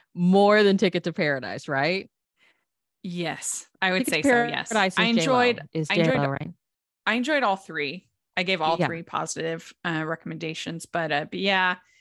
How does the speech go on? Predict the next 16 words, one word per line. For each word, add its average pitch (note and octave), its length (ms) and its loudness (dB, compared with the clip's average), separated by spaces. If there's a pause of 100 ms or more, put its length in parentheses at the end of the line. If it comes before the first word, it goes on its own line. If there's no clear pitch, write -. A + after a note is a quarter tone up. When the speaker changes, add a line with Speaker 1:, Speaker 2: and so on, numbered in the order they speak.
(240)
Speaker 2:
I G#3+ 80 -4
mean, A#3+ 320 2 (280)
in G3+ 120 -6
Ticket F4+ 260 0
to C4 60 -6
Paradise, E3+ 720 2
they F3 160 0
are D#3+ 320 -2
extremely D#3 640 -4
unlikable. - 680 -6
Both D#3+ 240 -8
of D#3+ 100 -10 (100)
them A3 180 -2
<laughs> - 40 -4
are A3 160 -4 (100)
jerks, - 640 -2